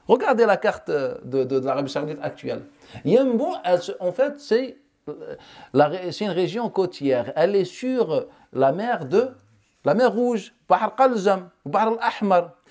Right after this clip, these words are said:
C'est-à-dire, vous avez le Médina. À l'est de le Médina, il y a Bahr Yambo,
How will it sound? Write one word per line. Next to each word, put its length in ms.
C'est-à-dire, 440
vous 240
avez 220
le 60
Médina. 600
À 140
l'est 260
de 80
le 140
Médina, 680
il 100
y 100
a 180
Bahr 260
Yambo, 520